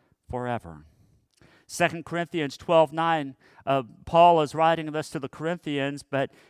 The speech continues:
and he says that Jesus said to me, "My grace is sufficient for you, for my power is made perfect in weakness. Therefore, I will boast all the more gladly about my weakness,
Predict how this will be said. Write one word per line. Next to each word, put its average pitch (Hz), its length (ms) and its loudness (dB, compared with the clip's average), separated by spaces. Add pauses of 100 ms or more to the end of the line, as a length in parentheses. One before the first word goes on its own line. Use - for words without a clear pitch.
and 143 100 -6
he 143 80 -4
says 156 300 -6
that 139 240 -6
Jesus 175 380 -10
said 170 340 -8
to - 120 -10
me, 147 520 -10 (420)
"My 127 300 -6
grace 175 640 -8
is 151 240 -6
sufficient - 960 -10
for 104 200 -14
you, 85 400 -16 (280)
for 156 140 -2
my 139 160 -2
power 180 540 -4
is 135 180 -10
made 139 320 -6
perfect 185 640 -8
in 147 420 -8
weakness. - 800 -12 (420)
Therefore, 175 500 0
I 151 220 2
will 147 180 -2
boast 165 460 -4
all 175 380 2
the 175 100 -4
more 156 220 -6
gladly 156 560 -2
about 147 420 -2
my 139 240 -4
weakness, 135 800 -8